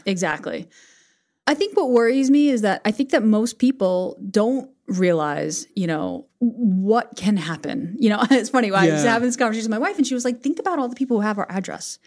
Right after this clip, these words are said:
Speaker 1: Every delivery person, anybody who's, like, done any work on our plate, like, th-, you can't really live in a world." So I was like, "Let's think this through. How could we fuzz our password, like, realistically,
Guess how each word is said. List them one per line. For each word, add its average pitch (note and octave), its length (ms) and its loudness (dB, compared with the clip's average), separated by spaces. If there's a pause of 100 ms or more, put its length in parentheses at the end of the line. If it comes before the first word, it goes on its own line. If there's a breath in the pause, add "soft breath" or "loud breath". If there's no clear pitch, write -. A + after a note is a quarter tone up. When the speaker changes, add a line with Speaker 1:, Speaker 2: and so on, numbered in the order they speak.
(460 soft breath)
Speaker 1:
Every C4 280 2
delivery A3 480 0
person, G#3 640 -2 (380 soft breath)
anybody C#4 380 4
who's, B3 200 0
like, G#3+ 160 -2
done G3+ 180 2
any A3+ 140 6
work G3 240 -2
on G3+ 80 0
our F#3+ 60 0
plate, G3+ 340 -2 (120)
like, A#3+ 140 4 (320 soft breath)
th-, A#3 180 -6
you C4 60 4
can't D4+ 220 -4
really D4+ 160 2
live C4 240 0
in B3+ 80 2
a G3 40 -2
world." E3+ 280 -4
So C4 60 2
I - 20 4
was C4 60 0
like, D4+ 140 0
"Let's G4+ 160 -2
think D4 220 2
this G#3+ 140 -2
through. E3+ 220 -2
How F4+ 560 -4
could A#3 320 0
we G#3 320 2
fuzz F3 400 0
our D#3 80 -2
password, - 420 -8
like, D#3 180 -6
realistically, E3+ 720 -4